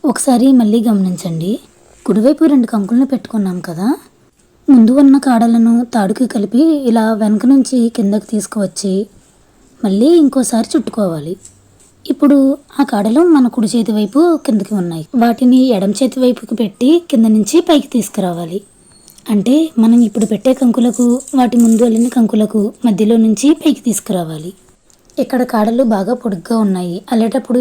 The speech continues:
ఇబ్బందిగా ఉంటుందని కొంచెం కట్ చేస్తున్నాను. ఇక్కడ మనకి నాలుగు కాడలు కనిపిస్తున్నాయి కదా, ఫస్ట్ ఉన్న కాడలను మన వైపుకి మడుచుకోవాలి, సెకండ్ పెట్టిన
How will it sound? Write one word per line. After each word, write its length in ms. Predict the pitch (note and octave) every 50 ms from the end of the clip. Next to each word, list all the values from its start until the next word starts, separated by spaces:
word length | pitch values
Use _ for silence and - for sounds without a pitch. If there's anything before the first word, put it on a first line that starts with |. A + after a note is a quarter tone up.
| B3+
ఇబ్బందిగా 400 | A3 F3+ G#3 G#3 G#3 G#3+ G#3+ A3+ A3+
ఉంటుందని 440 | A3+ G#3+ G#3 A3 G#3 G3+ G#3 A#3 D4 F4+ G#4+ - _ - -
కొంచెం 260 | D4+ C4 - - A#3+ A#3+ A#3 A3
కట్ 160 | - G#3 - - -
చేస్తున్నాను. 520 | F#3+ - - - F#3+ F3 E3 D#3+ E3 E3 F3+ - - - - _ _ _ _ - - _ _ _ _ _ _ - -
ఇక్కడ 180 | B3+ - C#4 C#4 C#4+
మనకి 300 | C#4+ C4+ C4 C4 C#4+ C#4 C4+ C4 B3+ B3
నాలుగు 260 | A3+ A3 A3 A3 - -
కాడలు 240 | A3+ G3+ G3+ A3 A3+ -
కనిపిస్తున్నాయి 440 | A#3+ A3+ G#3 G3 - - G#3+ G3 E3+
కదా, 180 | F3+ E3 F3 G3+ B3+ D#4 D#4
ఫస్ట్ 260 | - C4+ - - - - C4+
ఉన్న 120 | C4 C4 C4+ C4+ -
కాడలను 320 | B3+ A#3+ A#3+ A#3+ B3+ D4 F#4 G4+ F#4
మన 100 | D#4+ C#4 C4
వైపుకి 380 | B3 A#3 A3+ - - - B3 A#3 A3+ A3 A3+ A3+
మడుచుకోవాలి, 600 | A3 G3+ - - - - G3+ E3 E3 D#3+ D3 D3+ F3+ - _ _ _ _ _ _ _ _ _ - -
సెకండ్ 280 | - B3 - C4+ C4 A#3
పెట్టిన 240 | C#4 - - C4+ C4+